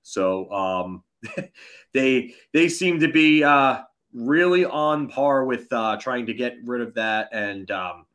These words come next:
trying to go and just take as many shots as they can and, <laughs> and get their Corsi numbers through the roof, because the, the shoot first tendency has really been, uh, enforced here in New York. I, I like that.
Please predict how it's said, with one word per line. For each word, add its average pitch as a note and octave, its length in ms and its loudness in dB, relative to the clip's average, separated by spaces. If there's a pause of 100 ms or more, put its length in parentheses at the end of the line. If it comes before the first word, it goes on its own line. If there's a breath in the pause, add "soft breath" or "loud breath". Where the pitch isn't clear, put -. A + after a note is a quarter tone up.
(200)
trying A#2 300 -6
to G#2 100 -8
go A2 340 -4
and G#2 320 -10 (600 soft breath)
just A#2 300 -6
take C3+ 180 -2
as A#2 100 -6
many C#3 180 2
shots C3 440 -4
as - 80 -14
they A2+ 120 -4
can B2 380 -6
and, G2+ 260 -10
<laughs> - 60 -8
and C#3 100 -2
get C3+ 140 -4
their C#3+ 100 -4
Corsi - 480 -6
numbers G#2 400 -12
through B2+ 160 -8
the G#2 80 -12
roof, G2 340 -8 (520 loud breath)
because A2 480 0
the, A#2 160 0
the A2+ 180 -4
shoot F3 320 -4
first D#3+ 300 2
tendency B2 480 -2
has G#2 180 -6
really A#2+ 460 0
been, A2+ 500 -2
uh, G#2 240 -2
enforced A2 540 -8
here F#2+ 180 -10
in F2+ 80 -10
New F2 80 -14
York. F2 300 -10
I, F#2+ 140 -8
I G2 120 -10
like G2 300 -6
that. D#2 240 -10